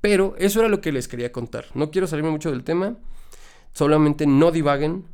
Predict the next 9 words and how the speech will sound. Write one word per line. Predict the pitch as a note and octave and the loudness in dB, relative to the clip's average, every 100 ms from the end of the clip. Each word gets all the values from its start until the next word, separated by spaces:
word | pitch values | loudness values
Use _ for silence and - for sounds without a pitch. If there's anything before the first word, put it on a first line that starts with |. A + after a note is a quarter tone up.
| - | -10
no | - C3 | -4 -2
anden | C3+ C#3 | 0 -2
girando | C3+ C3 B2+ B2+ | -2 -4 -2 -2
de | B2+ | -2
un | B2+ | 0
lado | B2 A#2+ | -2 -2
para | A#2+ A#2+ | -4 -4
otro, | D#3 D#3+ E3 F3+ - - - - - - | -4 -6 -10 -10 -20 -20 -20 -20 -20 -12
¿no? | - - | -10 -10